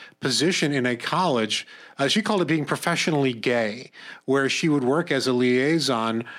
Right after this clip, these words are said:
for the L G B T Q population as they come into the school, just to be aware that there are going to be issues that, uh, just as you've talked about, and how to, how to, how to be a champion for these, these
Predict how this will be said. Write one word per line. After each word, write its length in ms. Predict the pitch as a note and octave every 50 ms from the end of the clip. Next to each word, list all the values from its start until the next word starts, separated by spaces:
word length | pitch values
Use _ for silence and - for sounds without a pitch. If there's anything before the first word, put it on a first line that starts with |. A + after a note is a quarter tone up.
| - -
for 680 | _ - - C#3 C3+ C3+ C3 B2+ B2+ B2+ B2+ C3 C#3 C#3 D3+ C#3 - - _ _
the 180 | - C#3 B2+ C3+
L 180 | C#3 B2+ B2+ B2+
G 120 | C3+ C3
B 180 | B2+ - C3 B2+
T 160 | - D3 C3
Q 180 | - D3 C#3
population 560 | C3 C3 B2+ B2 - B2+ B2+ A#2+ A2+ - C3+ C#3
as 200 | B2+ A#2+ A#2+ A2
they 100 | C3 A#2+
come 220 | - - B2 A#2+
into 100 | A#2 A#2
the 60 | A2
school, 260 | - - - D3 C3
just 180 | A#2+ C3+ C#3 -
to 80 | - D3+
be 140 | B2+ C3 B2
aware 720 | A2+ G#2+ G#2 G#2 G#2 A2+ A#2 C3 D3 D3 B2+ A2+ G2+ - - - - - - - - _ -
that 180 | B2+ A#2+ A#2 -
there 340 | C3 B2 B2 B2 A#2+ A#2
are 80 | A#2 A#2+
going 280 | A2+ - B2+ B2 A#2+ A#2
to 60 | A#2+
be 480 | A2 - B2+ B2+ B2+ B2+ B2 A#2+ A#2 - - - - - _
issues 640 | - D#3+ D#3+ F3 - - C#3 A#2 A2 A2 A2 G2 - C#3+ - D#3 B2+
that, 260 | B2 B2+ B2 B2+ C3 C3 - - -
uh, 120 | E3 F3
just 280 | D#3 A#2+ D3+ D#3+ - -
as 140 | D#3 C3+ B2+
you've 160 | C#3 B2 A#2
talked 320 | - D#3 D3 D#3 D#3 -
about, 340 | D#3 B2+ B2 A#2 A2+ A2 - - - - - F3+ F3
and 160 | D#3 C#3 B2+
how 240 | A#2 A2 C3+ D3+ D#3
to, 160 | D3 D3+ D3+
how 100 | A#2+ C#3
to, 140 | C#3+ C#3+ B2+ A#2 - _ _ _ -
how 120 | D3 D3
to 80 | C#3+ C3+
be 140 | C3 C3 B2+
a 60 | A#2+
champion 640 | - - - C#3+ D3+ F3+ F3 - D3 B2 A#2+ A#2+ A2
for 200 | - C3 B2 A2+
these, 320 | B2 B2 A#2+ A2 - -
these 340 | - - C3 A#2+ A#2 -